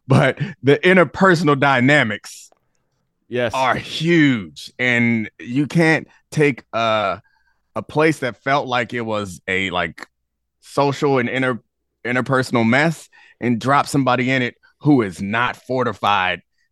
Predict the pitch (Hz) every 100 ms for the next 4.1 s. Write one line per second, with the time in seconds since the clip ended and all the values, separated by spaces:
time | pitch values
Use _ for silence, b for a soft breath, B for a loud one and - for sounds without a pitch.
0 | _ _ - 117 120 107 98 80 123 117
1 | - 131 131 135 147 143 165 147 160 147
2 | 143 180 127 165 175 147 120 113 143 165
3 | 151 135 110 120 - B B _ - 165